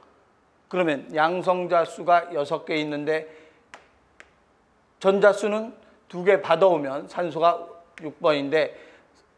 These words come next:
전자 수는 두 개를 더 받아오면 여덟 개가 되죠. 그래서 산소는, 산소는 여덟 개니까 마이너스 이, 그래서 이가 이온이 되는 거죠. 그래서 산소는 이가 이온이라고 얘기하고 그래서 산소는 이가. 그럼 요건 몇 가 이온이 될 수 있는가?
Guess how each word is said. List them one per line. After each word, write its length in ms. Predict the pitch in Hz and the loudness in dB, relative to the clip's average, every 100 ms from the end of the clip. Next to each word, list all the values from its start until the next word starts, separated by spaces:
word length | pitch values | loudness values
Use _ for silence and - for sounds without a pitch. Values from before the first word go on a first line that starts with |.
| _ | _
전자 360 | - 185 190 196 | -6 0 2 2
수는 240 | 208 202 | 0 -6
두 120 | - 170 | -8 2
개를 160 | 190 | 4
더 120 | 180 190 | 4 2
받아오면 480 | 156 170 170 233 | 2 2 2 0
여덟 220 | 180 165 170 | 0 2 2
개가 240 | 190 175 | 4 4
되죠. 320 | 151 127 107 - _ _ _ _ _ | 2 -4 -10 -16 _ _ _ _ _
그래서 540 | - 165 147 160 190 - | 2 4 4 4 0 -2
산소는, 680 | - 160 156 151 147 160 185 - - _ | -6 -6 -2 0 0 0 -6 -14 -20 _
산소는 640 | - 147 143 147 160 147 | -10 -8 -4 -4 -4 -2
여덟 240 | 151 156 180 | 0 2 2
개니까 540 | 185 165 180 180 - - | 2 0 0 0 -4 -16
마이너스 580 | 151 160 160 156 151 180 | -2 0 2 0 -4 -8
이, 320 | 185 180 170 143 | -8 -6 -4 -6
그래서 260 | 139 135 208 | -6 -4 -4
이가 500 | 214 190 180 208 196 | -4 -8 0 2 2
이온이 360 | 180 156 156 | -2 -4 -4
되는 200 | 147 131 | -4 -6
거죠. 280 | 127 127 - - _ _ - | -6 -10 -14 -18 _ _ -8
그래서 180 | 165 | -6
산소는 380 | 143 175 170 160 | -4 -2 0 -2
이가 260 | 151 165 170 | -4 0 0
이온이라고 500 | 156 147 147 151 202 | 2 -2 0 0 0
얘기하고 540 | 151 139 139 131 123 | -4 -6 -8 -8 -8
그래서 280 | - 196 214 - - - | -2 0 0 -6 -20 -6
산소는 300 | 190 175 170 | -4 -2 -4
이가. 320 | 165 - 117 - - _ | -6 -4 -4 -6 -20 _
그럼 140 | 262 | -2
요건 200 | 220 214 | 2 4
몇 120 | 196 | 4
가 100 | 202 | 4
이온이 280 | 190 180 175 | 4 4 2
될 100 | 170 | -2
수 100 | 160 | -4
있는가? 300 | 165 160 170 | -6 -6 -8